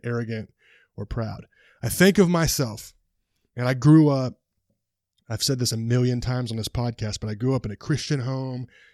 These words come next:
I grew up in a Christian school, going to church every single Sunday. I was just, that was my life, and I'm so thankful for it. I'm thankful that my parents raised me in the way they believed I should go.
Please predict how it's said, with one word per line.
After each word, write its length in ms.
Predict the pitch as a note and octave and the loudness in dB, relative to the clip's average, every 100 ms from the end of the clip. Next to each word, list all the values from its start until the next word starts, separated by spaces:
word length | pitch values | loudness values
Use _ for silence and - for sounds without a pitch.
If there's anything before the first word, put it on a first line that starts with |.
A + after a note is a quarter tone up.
| _ _ A2+ | _ _ -10
I 160 | G#2 | -8
grew 240 | G2+ B2 A#2+ | -6 -4 -4
up 80 | - _ | -6 _
in 100 | G#2+ | -2
a 100 | G2 - _ _ - | -2 -6 _ _ -4
Christian 460 | D3+ D3+ - D3 | 0 0 0 0
school, 720 | - - C#3+ C3+ C3 B2 B2+ _ _ _ - | -2 -2 -2 -2 -4 -6 -8 _ _ _ -6
going 280 | B2 C#3 D#3+ | 0 2 2
to 80 | D#3 | 0
church 500 | - C#3+ C3+ C3 B2 | 0 -2 -2 -4 -4
every 320 | B2+ C3+ D3+ | -4 -2 -2
single 320 | - D3 C#3+ | -2 -4 -4
Sunday. 680 | - B2+ B2 A#2+ A#2+ A#2 A#2 | -6 -8 -8 -8 -8 -8 -6
I 60 | |
was 80 | A#2 | -6
just, 260 | B2 - - | -4 -6 -6
that 120 | A#2 | -6
was 100 | B2+ | -4
my 140 | C3 B2+ | -4 -4
life, 320 | B2 B2 A2+ | -4 -4 -4
and 100 | G#2 | -6
I'm 140 | G2+ | -10
so 360 | - - C3+ B2 | -4 -2 0 -2
thankful 440 | - B2+ B2+ C#3 | -2 -6 -4 -6
for 260 | - C3 C3 | -4 -6 -6
it. 80 | A#2 | -6
I'm 100 | G#2+ | -8
thankful 280 | B2 - | -8 -8
that 60 | A#2 | -8
my 140 | A2+ | -8
parents 360 | G#2+ B2+ B2 A2+ | -8 -6 -6 -8
raised 420 | G2+ A2+ B2 A#2+ | -6 -4 -2 -2
me 260 | A#2+ B2 A#2+ _ - _ - | -4 -6 -8 _ -20 _ -10
in 120 | A2 | -6
the 100 | G#2+ | -4
way 300 | G#2 A2+ A#2 | -2 -2 0
they 140 | A2+ | -2
believed 420 | A2 G#2+ A#2 A#2 A2+ | -4 -2 -2 -2 -2
I 100 | A2+ | -2
should 220 | A2 G2 | -4 -6
go. 400 | A2+ B2 B2 | -4 -4 -6